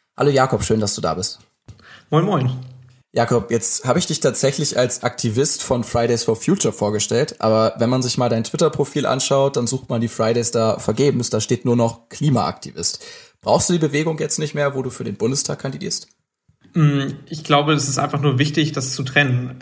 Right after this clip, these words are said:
Speaker 2: Ähm, Fridays for Future ist ganz klar überparteilich. Fridays for Future hat erstmal nichts zu tun mit irgendeiner Partei und,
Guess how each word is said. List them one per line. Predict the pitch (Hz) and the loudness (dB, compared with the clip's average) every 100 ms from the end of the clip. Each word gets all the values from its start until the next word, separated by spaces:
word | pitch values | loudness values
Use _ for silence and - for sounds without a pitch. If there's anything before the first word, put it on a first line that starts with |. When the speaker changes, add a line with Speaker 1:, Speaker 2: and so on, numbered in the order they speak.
| 170 | -4
Speaker 2:
Ähm, | 135 127 127 | -2 2 2
Fridays | 131 135 135 | 2 0 0
for | 139 | -2
Future | - 156 147 | -2 0 2
ist | 139 131 - | 0 -2 -4
ganz | 139 139 | -4 -4
klar | 143 | -4
überparteilich. | 131 147 156 156 147 143 135 | -2 -2 -4 -4 -2 -2 -2
Fridays | 139 131 | -2 -4
for | - | -6
Future | - - 135 127 127 - - - | -8 -2 0 0 -4 -12 -14 -6
hat | - 151 | -4 -2
erstmal | 143 135 131 | -2 -2 -2
nichts | 135 143 | -2 -4
zu | - | -6
tun | 147 151 | -2 2
mit | 147 | 2
irgendeiner | 139 139 131 127 | 0 -2 -2 -2
Partei | 135 - 143 139 | -2 2 2 2
und, | 135 131 131 127 - | -2 -4 -4 -6 -8